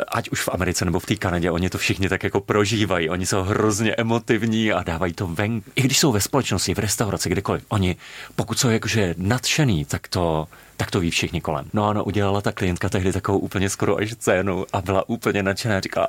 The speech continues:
"Oh my God, jako to, to, this is so volume." A moc se mi to, moc se mi to líbilo, eh,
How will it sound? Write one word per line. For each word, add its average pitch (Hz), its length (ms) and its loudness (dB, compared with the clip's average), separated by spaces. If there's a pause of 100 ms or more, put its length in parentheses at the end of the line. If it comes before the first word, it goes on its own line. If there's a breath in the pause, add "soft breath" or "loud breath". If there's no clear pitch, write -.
(100)
"Oh 208 220 2
my - 60 2 (280)
God, 127 460 0
jako - 180 -4
to, - 180 -6
to, - 180 -2 (160)
this 151 160 0
is - 80 0
so 139 640 2 (180)
volume." 92 420 0 (720 loud breath)
A 87 460 0
moc 98 260 0
se - 120 -2
mi 92 100 2
to, 101 180 -2
moc 92 160 -2
se - 100 -2
mi 95 100 2
to 95 120 0
líbilo, 98 380 0 (140)
eh, 92 60 0